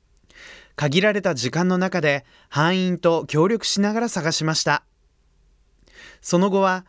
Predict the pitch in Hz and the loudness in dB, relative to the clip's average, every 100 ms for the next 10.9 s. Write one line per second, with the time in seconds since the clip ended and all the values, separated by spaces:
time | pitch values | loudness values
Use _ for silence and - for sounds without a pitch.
0 | _ _ - 180 202 233 - 202 175 - | _ _ 0 0 2 0 -2 -2 -2 0
1 | 160 - 147 143 _ _ - - 180 214 | -2 2 0 0 _ _ -8 0 0 2
2 | 247 254 262 247 240 254 208 180 160 165 | 0 0 0 2 2 0 0 0 0 0
3 | 165 147 127 135 175 190 190 175 - 160 | 0 -2 -2 -2 0 0 0 -2 0 -2
4 | - _ 117 117 - 190 202 214 135 147 | -2 _ -8 -8 -2 0 0 -2 -4 -2
5 | 160 156 147 135 _ _ _ _ _ _ | 0 0 0 -2 _ _ _ _ _ _
6 | _ _ _ _ - - - _ - 151 | _ _ _ _ -20 -20 -20 _ 0 2
7 | 196 196 185 151 147 147 _ - 131 - | 2 0 -4 0 0 -2 _ -10 -4 -2
8 | 139 202 214 208 214 233 214 190 - 165 | 0 0 0 0 0 0 0 0 0 0
9 | 160 147 147 _ - 196 208 143 131 156 | 2 0 0 _ -2 0 0 0 0 0
10 | 175 208 202 214 208 175 147 131 | 0 -2 0 -2 0 0 0 -2